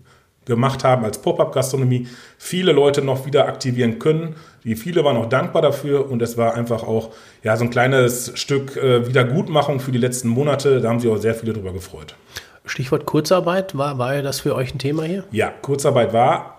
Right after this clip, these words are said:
Speaker 1: Gott sei Dank, nur für zwei Monate, ähm, hatten wir Kurzarbeit. Die haben wir natürlich, äh, machen müssen,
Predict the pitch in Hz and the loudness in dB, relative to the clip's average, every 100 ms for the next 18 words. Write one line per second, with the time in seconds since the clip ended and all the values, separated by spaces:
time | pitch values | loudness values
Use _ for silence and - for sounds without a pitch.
0 | 110 110 127 - 104 123 127 147 135 127 | -8 -2 0 0 0 2 0 0 -2 -2
1 | 131 120 113 110 110 156 180 185 185 190 | -2 -4 -2 0 0 0 0 0 0 0
2 | 127 127 131 135 135 - - 135 131 131 | 0 0 0 -2 -4 -8 -2 -2 0 2
3 | 190 190 175 180 180 - - - _ - | 0 0 0 0 -2 -8 -20 -20 _ -6
4 | 127 123 131 139 131 135 151 131 - 131 | 0 2 2 0 -2 -2 -4 -4 -4 -2
5 | 131 120 - 127 123 120 147 - 208 202 | 0 -2 -2 -2 2 4 4 4 0 -2